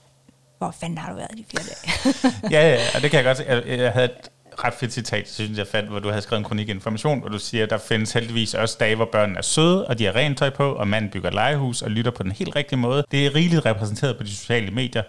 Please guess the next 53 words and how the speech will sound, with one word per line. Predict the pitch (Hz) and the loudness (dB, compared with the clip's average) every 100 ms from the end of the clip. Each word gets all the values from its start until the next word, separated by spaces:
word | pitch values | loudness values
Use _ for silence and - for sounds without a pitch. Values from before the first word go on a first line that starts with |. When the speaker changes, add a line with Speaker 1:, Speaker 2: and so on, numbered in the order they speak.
| - - - | -8 -20 -18
Speaker 2:
så | - | -8
dem | 113 113 | -2 -2
kan | 113 120 | -2 -2
vi | 104 | -2
hurtigt | 87 85 | -4 -8
blive | - 87 | -8 -10
færdige | - - - | -10 -12 -12
med." | - - | -12 -4
Speaker 1:
Ja, | 190 | -2
Speaker 2:
Ikke? | 185 - 196 | -2 -6 -4
Speaker 1:
jo. | 190 | -2
Speaker 2:
Og | 123 | 0
det | |
er | 170 | 2
jo | 165 | 2
vinkling, | 123 123 113 92 - | 0 -2 -2 -6 -6
vi | 107 | -8
taler | - 107 95 | -6 -6 -6
her. | 95 214 | -2 -2
Speaker 1:
Ja, | 170 - - | -2 -6 -10
Speaker 2:
At | 123 | -4
du | 226 | 0
er | |
Speaker 1:
præcis. | 214 202 123 | 2 2 0
Speaker 2:
så | |
skarp | - 110 107 - | -2 -4 -4 -4
på | 110 | -4
at | 107 | -4
fortælle | 107 - 110 | -8 -6 -4
din | 101 95 | -4 -6
historie | 92 113 101 95 | -6 -4 -6 -6
ud | 104 | -10
fra | - | -8
en | 101 | -10
bestemt | 98 107 98 | -8 -10 -8
vinkel. | 101 98 | -8 -8
Men | 98 | -6
det | 147 | -4
tænker | 147 175 | -2 -2
jeg | 160 | -2
også, | 160 | -4
man | 135 | -6
bliver | 123 113 - - | -4 -6 -8 -8
fanget | 123 220 247 | -4 -2 -2
i, | 104 | -4
fordi | - 120 123 113 | -6 -6 -6 -6
at | 123 | -6
ens | 113 123 - | -6 -6 -8
hverdag | 117 127 139 113 - | -6 -4 -4 -6 -6
er | 160 | -4
jo | 143 | -4
ikke | 107 - | -4 -6
vinklet. | 98 95 98 | -10 -8 -14